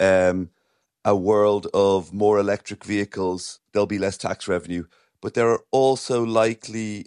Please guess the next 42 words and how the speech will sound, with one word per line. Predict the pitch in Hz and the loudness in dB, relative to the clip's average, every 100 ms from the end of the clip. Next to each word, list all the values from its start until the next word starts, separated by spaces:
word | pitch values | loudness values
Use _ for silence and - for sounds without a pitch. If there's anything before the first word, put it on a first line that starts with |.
| - | -4
um, | 98 101 98 98 95 95 95 92 - - | 0 2 2 0 -2 -4 -6 -8 -8 -2
there | 107 | -2
are | - | 0
also | 120 117 120 | -2 -2 -6
likely | 107 107 107 - 104 95 | 0 0 -2 -6 -10 -10
to | - | -16
be | 87 101 98 95 90 _ _ _ | -10 -8 -6 -8 -12 _ _ _
compliance | - 90 - 117 117 113 | -12 -6 2 2 2 -2
costs | - 120 113 - - | -4 0 0 -2 -8
if | 98 | -6
we | 98 | -8
don't | 87 110 120 101 | -2 0 0 0
meet | 117 110 | -2 -2
our | |
targets, | 110 113 113 117 110 | -2 0 0 0 -8
and | 95 | -6
we're | 95 | -4
not | 104 104 104 | -2 -2 0
on | 101 98 | -4 -4
target | 110 101 101 104 | -4 -2 -4 -10
to | - | -12
do | 104 | -4
that | 98 95 | -2 -2
now. | 101 101 117 - _ _ - | 0 0 0 -4 _ _ -2
And | 110 | 0
there's | 120 | 2
also | 123 117 | 0 -2
a | |
big | 98 110 | -2 -4
question | - 104 - 104 | 0 0 0 -6
of | 95 | -4
how | 107 | -2
much | 104 104 | -2 -4
the | 101 | -2
government | 107 107 101 | -2 -2 -4
is | |
gonna | 113 107 | -2 -4
have | |
to | 104 | -4
spend | 98 - 123 131 117 92 | -10 -4 0 0 0 -6
to | 101 | -10
help | 92 110 - | -2 -2 -2